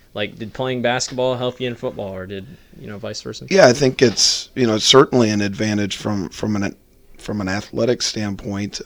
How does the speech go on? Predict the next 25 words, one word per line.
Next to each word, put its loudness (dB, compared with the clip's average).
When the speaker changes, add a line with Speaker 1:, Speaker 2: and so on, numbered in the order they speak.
Speaker 2:
Um, -8
you 2
know, 0
the, 0
the, 0
the -4
beauty 4
of 0
playing, -2
you 0
know, -4
four -4
sports, -2
um, -8
which -4
is, -2
you -2
know, 0
that's 4
in 0
the -2
minority 2
now. -4
That -4
doesn't, -6